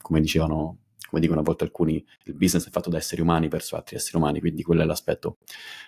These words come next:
l'aspetto fondamentale. Va bene, io Martina non posso che ringraziarti per, eh, tutto quello che ci hai detto, non so se vuoi aggiungere qualche cosa, altrimenti io, ehm, altrimenti poi la tiro lunga, sarei ore, ore a parlare,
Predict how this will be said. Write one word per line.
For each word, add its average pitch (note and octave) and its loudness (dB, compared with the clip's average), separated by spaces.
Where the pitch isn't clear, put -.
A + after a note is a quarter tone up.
l'aspetto - 0
fondamentale. D#2 0
Va F3+ 2
bene, F2+ 6
io F#2+ 6
Martina G#2+ 2
non F#2 2
posso A#2+ 0
che A2+ 2
ringraziarti A2+ 2
per, A2+ 4
eh, G#2 6
tutto G#2+ 4
quello A2 6
che A2 4
ci C#3+ 2
hai C#3+ 6
detto, C3 0
non F2+ 4
so - 0
se G#2 4
vuoi G2+ 6
aggiungere G#2 4
qualche A2 2
cosa, C3 4
altrimenti B2+ 2
io, A#2 4
ehm, F#2 4
altrimenti G2 2
poi F#2+ 6
la F2+ 6
tiro F#2 4
lunga, F#2 4
sarei F#2+ 2
ore, F#2 4
ore F#2 6
a F2+ 2
parlare, F2 0